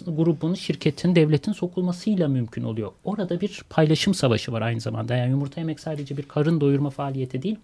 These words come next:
pek çok anlamda, e, komisyon alma, e, kontrol etme, denetleme, otonom olabilecek çiftçilere, yani çünkü bir yanıyla da bu denetleme sadece bir şans eseri komisyon almak için değil, aynı zamanda kendi kendine yeterli olan gruplar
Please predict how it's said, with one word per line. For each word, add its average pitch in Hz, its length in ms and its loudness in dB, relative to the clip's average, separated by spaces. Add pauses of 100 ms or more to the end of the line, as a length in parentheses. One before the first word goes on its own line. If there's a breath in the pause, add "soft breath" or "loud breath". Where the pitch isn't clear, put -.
(100)
pek 214 180 -2
çok - 180 -6
anlamda, 131 580 0 (120)
e, 151 60 0 (960 loud breath)
komisyon 226 640 2 (300)
alma, 147 680 2 (100)
e, 156 140 2 (160)
kontrol 185 440 4
etme, 156 460 2
denetleme, 156 640 2
otonom 185 460 2
olabilecek 170 520 0
çiftçilere, 147 640 2 (120)
yani 147 200 4
çünkü 160 240 0
bir 160 60 2
yanıyla 165 300 2
da 156 120 -2
bu 135 60 -6
denetleme 160 440 -2
sadece 156 400 -4
bir 156 60 -4
şans 156 300 -6
eseri 147 320 -4
komisyon 147 380 -4
almak 151 260 0
için - 180 -10
değil, 185 180 0
aynı 160 120 2
zamanda 160 320 2
kendi 156 340 0
kendine 160 300 0
yeterli 151 380 -2
olan 143 280 2
gruplar 143 500 -6